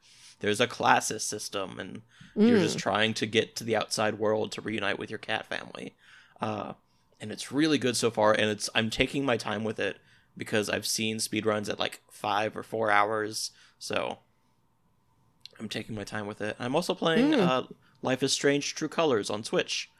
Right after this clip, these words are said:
Speaker 2: Hey!
Speaker 1: Uh, which is, Life is Strange is a very cool series, uh, where the protagonist has, the protagonist or someone close to the protagonist has some kind of superpower that is
Speaker 2: Mm-hmm.
Speaker 1: just kinda, like,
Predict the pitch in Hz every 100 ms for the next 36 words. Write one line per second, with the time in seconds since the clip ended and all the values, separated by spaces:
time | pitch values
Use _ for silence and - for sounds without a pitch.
0 | - _ - 539 587 508 233 - - _
1 | - _ 117 113 131 131 127 143 151 -
2 | 147 143 131 123 127 135 139 143 135 131
3 | 131 - - - 147 139 139 143 - -
4 | _ _ _ 110 110 113 120 117 120 123
5 | 123 113 - 120 113 113 113 113 - -
6 | _ - 127 139 147 151 - 120 - 131
7 | 123 120 117 - - 127 123 - 123 104
8 | 104 110 - - - - - - - 262
9 | 247 - 107 208 - 220 165 - 107 95
10 | 78 - 175 _ _ - - 233 254 226
11 | 160 123 - 104 104 98